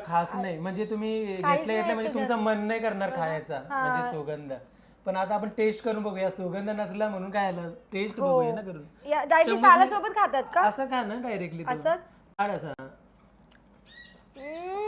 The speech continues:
Speaker 2: काय गोड आहे एकदम
Speaker 1: मी पण
Speaker 2: भारी.
Speaker 1: फर्स्ट टाइम खाणार आहे म्हणून जॅपनीज फूड. बघू.
Speaker 2: वाव. खूप टेस्टी आहे, खूप.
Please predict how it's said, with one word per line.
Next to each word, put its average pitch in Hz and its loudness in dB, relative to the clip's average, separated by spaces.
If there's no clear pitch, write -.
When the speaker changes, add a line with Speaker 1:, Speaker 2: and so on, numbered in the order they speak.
Speaker 2:
काय 392 10
गोड 403 4
आहे 480 4
एकदम 427 2
Speaker 1:
मी 453 4
पण 415 -2
Speaker 2:
भारी. 403 8
Speaker 1:
फर्स्ट 202 6
टाइम 220 2
खाणार 185 2
आहे 190 2
म्हणून 175 -4
जॅपनीज 170 -2
फूड. 135 -12
बघू. 143 -12
Speaker 2:
वाव. 320 4
खूप 370 0
टेस्टी 339 -2
आहे, 330 2
खूप. 330 -6